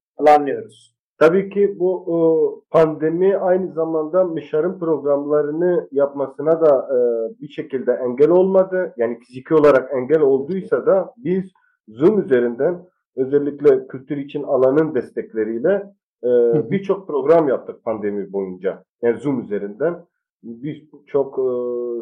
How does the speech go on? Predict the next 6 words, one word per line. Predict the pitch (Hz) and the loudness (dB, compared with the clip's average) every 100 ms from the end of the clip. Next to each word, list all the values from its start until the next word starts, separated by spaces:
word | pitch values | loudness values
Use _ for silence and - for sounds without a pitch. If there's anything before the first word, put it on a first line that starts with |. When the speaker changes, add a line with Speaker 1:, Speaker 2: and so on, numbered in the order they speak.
| 117 | -4
Speaker 2:
sanatçıyla, | 127 127 123 - 123 117 120 117 | -2 -2 -4 -8 -8 -4 -4 -4
küratörle, | 127 120 - 131 117 123 123 | -4 -4 -2 -6 -6 -6 -6
sanat | 120 127 - | -6 -6 -6
tarihçisiyle | 113 101 - _ - 113 127 139 | -6 -6 -12 _ -12 -8 -6 -8
bizim, | 123 110 117 | -12 -14 -14
e, | 120 123 | -12 -10